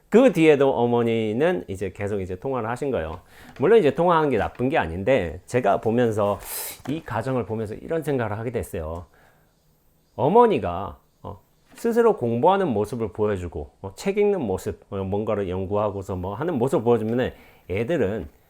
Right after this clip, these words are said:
옆에서 그냥 지켜보지만 할 거, 아, 하지 않거든요. 엄마가 뭐나 하고서 그거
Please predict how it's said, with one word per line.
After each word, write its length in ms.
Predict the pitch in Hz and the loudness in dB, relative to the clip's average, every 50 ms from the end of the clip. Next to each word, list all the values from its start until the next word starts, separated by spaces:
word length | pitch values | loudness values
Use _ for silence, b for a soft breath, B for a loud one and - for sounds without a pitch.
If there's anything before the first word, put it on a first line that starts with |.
| b b b _ - | b b b _ -8
옆에서 380 | 101 95 - - 147 120 101 | -8 -6 -6 -6 -6 -6 -6
그냥 300 | - - 104 110 101 87 - - | -8 -6 -6 -6 -6 -8 -10 -12
지켜보지만 720 | - - - - 139 131 120 127 113 - 107 98 95 101 | -18 -18 -8 -4 -4 -4 -2 -4 -8 -8 -10 -10 -10 -10
할 180 | 110 95 - - | -12 -12 -14 -12
거, 160 | - 90 - | -12 -12 -12
아, 200 | - - 78 - - _ _ _ _ _ | -12 -14 -18 -20 -20 _ _ _ _ _
하지 260 | - - 147 - 165 | -12 -12 -6 -4 -4
않거든요. 560 | 107 73 82 - - 113 101 90 80 80 85 85 - B B B B B B B | -4 -4 -6 -6 -6 -4 -4 -6 -8 -10 -12 -14 -16 B B B B B B B
엄마가 380 | 92 98 113 120 120 - - - | -12 -8 -8 -8 -8 -10 -12 -12
뭐나 240 | - - - - - | -14 -14 -12 -12 -10
하고서 720 | - - - - - - 123 120 117 - 143 120 98 b b b b b b | -10 -10 -10 -8 -8 -6 -6 -6 -4 -4 -4 -4 -4 b b b b b b
그거 520 | - - 120 117 156 117 107 110 101 - | -8 -6 -2 0 0 0 0 -2 -4 -6